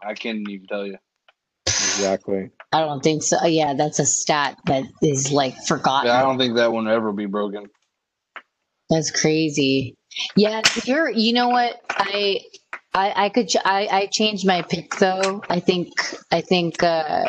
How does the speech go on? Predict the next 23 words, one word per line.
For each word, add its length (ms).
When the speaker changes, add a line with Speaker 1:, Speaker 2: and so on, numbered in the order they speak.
Speaker 3:
you, 200
you 180
guys 280
are 160
right, 360
'cause, 280
like, 400
they're 300
not 440
that 320
good 200
of 80
a 100
team 340
that 140
we 140
thought 360
they 140
were 440
at 140
the 100
beginning. 760
Um, 400